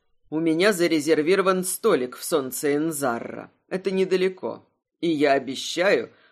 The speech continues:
что доставлю вас обратно». «Тогда хорошо». Солнце Энзарра было из тех редких заведений, которые, не располагаясь в заветной черте острова,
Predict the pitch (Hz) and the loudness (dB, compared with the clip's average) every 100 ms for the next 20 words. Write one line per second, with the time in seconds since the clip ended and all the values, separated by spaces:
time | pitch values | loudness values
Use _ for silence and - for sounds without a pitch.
0 | _ - - 160 143 143 - 180 214 220 | _ -10 -4 0 0 0 4 4 4 2
1 | 143 - 190 165 113 - - 104 - _ | 2 0 -2 -2 -6 -8 -16 -18 -18 _
2 | _ _ - 226 202 180 302 - 320 175 | _ _ -4 0 0 0 0 0 -2 -2
3 | - 139 127 - _ _ _ _ _ _ | -4 -6 -8 -10 _ _ _ _ _ _
4 | - 269 254 240 226 208 202 196 240 320 | -4 0 0 0 2 2 0 -2 0 0
5 | 330 311 302 302 269 370 349 302 262 - | 0 0 -2 -4 0 0 2 0 -4 0
6 | 233 226 196 190 - 180 175 165 185 196 | 0 2 -2 -2 -4 -6 -6 -6 -6 -4
7 | 262 339 320 311 - _ - 240 339 359 | -4 -4 -4 -6 -10 _ -10 -6 -4 -2
8 | 339 294 294 277 226 214 208 214 196 196 | 0 0 -2 -2 0 2 2 2 2 0
9 | 175 208 185 180 175 170 196 170 175 175 | -2 0 0 -2 -4 -4 -2 -4 -2 0
10 | 285 311 - 285 285 | 0 -2 -4 0 0